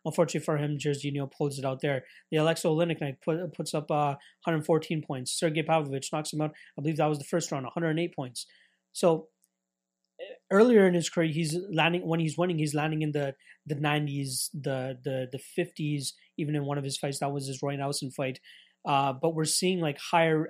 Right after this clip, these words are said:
out-, or higher scores from him now because he is implementing, implementing that takedown game, getting some control time, landing some significant strikes there, and even finishing these guys later in fights. Uh, Volkov is susceptible be-, to getting taken down, obviously.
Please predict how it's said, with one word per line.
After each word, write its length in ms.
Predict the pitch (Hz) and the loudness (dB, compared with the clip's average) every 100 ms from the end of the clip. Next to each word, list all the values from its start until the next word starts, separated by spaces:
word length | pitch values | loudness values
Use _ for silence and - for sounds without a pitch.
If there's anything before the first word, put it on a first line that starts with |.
| - | 0
out-, 140 | 175 | 0
or 220 | 185 147 135 | 0 -4 -6
higher 520 | - 165 160 143 139 _ _ | 0 2 2 0 -4 _ _
scores 420 | - - 175 175 | -6 2 2 2
from 160 | 175 151 | 2 -2
him 80 | 143 | 0
now 140 | 143 | -2
because 360 | 139 - 160 139 | -4 -4 -2 0
he 160 | 147 | 2
is 180 | 175 156 - - - | 2 0 -8 -14 -6
implementing, 720 | 156 170 156 151 143 151 160 - | -4 0 0 0 -2 -4 -6 -2
implementing 480 | 170 185 165 156 151 | -2 0 0 0 -2
that 180 | 143 | -2
takedown 320 | 165 151 147 143 | -2 -2 -4 -2
game, 220 | 143 139 - - 170 147 | -2 -4 -12 -16 -12 -2
getting 200 | 170 180 | 0 2
some 180 | - 160 | 0 -4
control 380 | 170 151 151 151 | -4 -2 -2 -2
time, 200 | 147 143 | -4 -4
landing 240 | 147 180 | -2 -4
some 200 | - 165 | -4 -4
significant 500 | - 143 156 - 147 | -6 -6 -6 -4 -4
strikes 280 | - 165 - | -2 -4 -4
there, 180 | 143 135 - - | -6 -8 -14 -6
and 100 | 151 | -2
even 240 | 160 160 151 | 0 0 0
finishing 460 | 175 160 165 151 | -2 -2 -2 -4
these 160 | 147 135 | -4 -4
guys 240 | 143 143 | -4 -2
later 220 | 143 143 | -2 -2
in 100 | 139 | -4
fights. 340 | 131 151 120 - - - - _ | -2 -2 -2 -8 -16 -20 -20 _
Uh, 280 | 151 143 165 - | 0 0 -2 -6
Volkov 480 | 147 185 196 196 185 | 4 6 6 4 4
is 160 | 180 180 | 2 2
susceptible 480 | 156 170 147 151 | 0 -2 0 0
be-, 200 | 143 180 165 | 0 -4 -6
to 100 | 151 | -4
getting 420 | 143 139 185 190 - | -2 -2 -6 -8 -4
taken 240 | 147 139 | -4 -2
down, 220 | 135 110 _ - | -4 -6 _ 0
obviously. 540 | 165 151 131 - 135 | 2 4 2 -4 -10